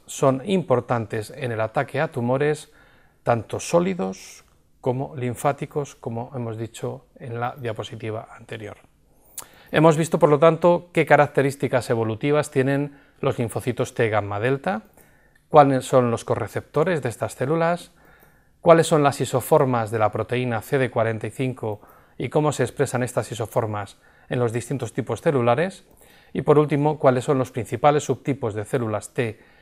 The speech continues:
gamma delta, qué antígenos reconocen y cuál es su acción antitumoral. Si todo esto quedó claro, deberías saber responder lo siguiente. ¿Cuál es la población mayoritaria de linfocitos C D tres en la sangre?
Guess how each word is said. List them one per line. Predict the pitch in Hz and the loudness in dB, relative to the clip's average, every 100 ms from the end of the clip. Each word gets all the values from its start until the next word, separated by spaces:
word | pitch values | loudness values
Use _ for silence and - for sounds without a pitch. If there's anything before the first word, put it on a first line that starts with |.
| _ - | _ -2
gamma | 151 151 123 | 2 4 6
delta, | 120 135 175 180 202 220 226 - | 4 0 0 -2 -2 -14 -18 2
qué | 139 | 2
antígenos | 127 135 117 117 | 2 -2 -2 0
reconocen | 165 143 123 127 143 143 139 - - | -2 0 -2 -2 -2 -4 -6 -20 -12
y | 139 | -2
cuál | 151 143 | 2 4
es | 127 | 4
su | 120 | 0
acción | - 139 131 160 | 0 -2 0 -2
antitumoral. | 127 113 107 107 104 98 - _ _ _ _ _ _ _ | -8 -10 -8 -4 -2 -2 -4 _ _ _ _ _ _ _
Si | - 151 | -4 2
todo | 185 156 147 | 4 6 4
esto | 147 156 | 4 2
quedó | 127 123 123 | 4 4 4
claro, | 113 113 156 208 | 4 2 0 -4
deberías | 127 117 113 113 | -4 -2 -2 -4
saber | - 113 117 | -2 -2 -2
responder | 110 - 120 113 | -4 -4 -2 -2
lo | 117 | -2
siguiente. | - 123 120 101 - _ _ _ - - _ _ _ | -2 -2 -2 -4 -16 _ _ _ -20 -20 _ _ _
¿Cuál | - 156 | 8 8
es | 160 | 10
la | 151 | 6
población | 139 135 127 - 143 | 8 6 6 6 4
mayoritaria | 135 120 113 110 127 123 120 | 6 2 2 2 2 4 2
de | 113 | 0
linfocitos | 117 - 113 123 127 117 | -4 -6 -6 -4 -4 -4
C | - | -2
D | 113 107 | -2 -2
tres | 117 110 - | -2 -2 -4
en | 113 | -8
la | 104 | -8
sangre? | - 113 113 151 214 | -8 -8 -6 -8 -10